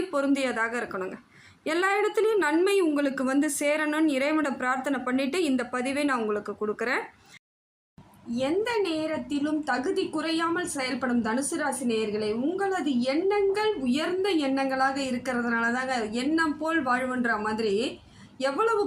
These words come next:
பிரச்சனைகள் இருந்தாலும், எவ்வளவு கஷ்டங்கள் இருந்தாலும் உயர்ந்த இடத்தில் நீங்க கண்டிப்பா வருவீங்க, கண்டிப்பா இருப்பீங்க.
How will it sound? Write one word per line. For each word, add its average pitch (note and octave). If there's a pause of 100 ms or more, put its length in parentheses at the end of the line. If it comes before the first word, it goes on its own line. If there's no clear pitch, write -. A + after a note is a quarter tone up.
பிரச்சனைகள் D#4
இருந்தாலும், C#4+ (140)
எவ்வளவு C#4+ (140)
கஷ்டங்கள் C4+
இருந்தாலும் C4+
உயர்ந்த D#4 (140)
இடத்தில் C4
நீங்க A#3 (100)
கண்டிப்பா B3 (100)
வருவீங்க, G#3+ (180)
கண்டிப்பா D4+ (160)
இருப்பீங்க. E4+